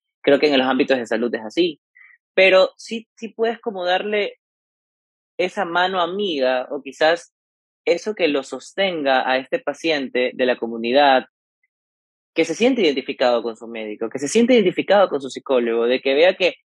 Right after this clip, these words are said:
wow, o sea, él, él es de la comunidad,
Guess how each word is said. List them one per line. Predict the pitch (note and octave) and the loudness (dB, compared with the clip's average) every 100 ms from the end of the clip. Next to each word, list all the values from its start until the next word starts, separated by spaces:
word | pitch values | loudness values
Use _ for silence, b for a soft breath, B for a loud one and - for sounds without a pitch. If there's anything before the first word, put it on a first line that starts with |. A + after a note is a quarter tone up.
| _ _ | _ _
wow, | - F#3 G#3+ D3 | -2 2 2 2
o | C3+ | -2
sea, | D3+ C3+ C3 | -6 -8 -6
él, | D3+ F3 - | -8 -10 -8
él | E3+ F#3 G#3 F#3+ _ _ _ | -4 -4 -4 -8 _ _ _
es | D3+ F#3+ | -4 -4
de | G3 | -4
la | E3+ | -6
comunidad, | D#3+ D3 C#3+ D3 D3 | -8 -10 -6 -2 -2